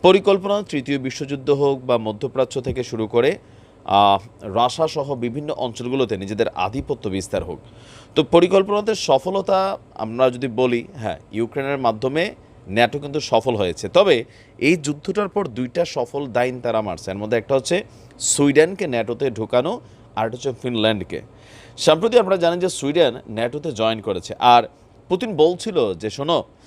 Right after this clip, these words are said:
সীমান্তের সাথে বসবাস, আশেপাশে আমরা তোমরা প্রতিবেশী আছি কাছাকাছি লেভেলে, এতদিন যাবত তো আমি ডিস্টার্ব করিনি, কিন্তু তোমাদের কেন মনে হলো ডিস্টার্ব করবো? তো মনে যেহেতু করছোই, ন্যাটোর কাছে যেহেতু গেছো, তো ঠিক আছে, দেখি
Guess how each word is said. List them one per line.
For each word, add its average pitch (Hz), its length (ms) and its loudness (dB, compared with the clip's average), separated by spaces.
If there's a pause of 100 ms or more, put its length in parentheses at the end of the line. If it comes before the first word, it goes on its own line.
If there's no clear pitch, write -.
(400)
সীমান্তের 165 460 0
সাথে 165 240 0
বসবাস, 139 580 2
আশেপাশে 131 480 -2
আমরা 123 260 4
তোমরা 127 280 -2
প্রতিবেশী 117 520 -2
আছি 113 260 0
কাছাকাছি 107 460 -4
লেভেলে, 113 380 2 (920)
এতদিন 180 360 0
যাবত 180 240 6
তো 170 100 2
আমি 151 100 2
ডিস্টার্ব 120 460 -4
করিনি, 104 200 -4
কিন্তু 120 240 -6
তোমাদের 151 320 -6 (100)
কেন 131 220 -2
মনে 160 180 -4
হলো 113 200 -2
ডিস্টার্ব 101 420 -4
করবো? 107 140 -6
তো 160 120 -4
মনে 196 340 6
যেহেতু 226 320 2
করছোই, 139 480 -2 (640)
ন্যাটোর 127 340 0
কাছে 151 240 -4
যেহেতু 110 320 -6
গেছো, 101 400 0
তো 214 120 -4
ঠিক 127 240 -8
আছে, 120 200 -2
দেখি 107 340 -4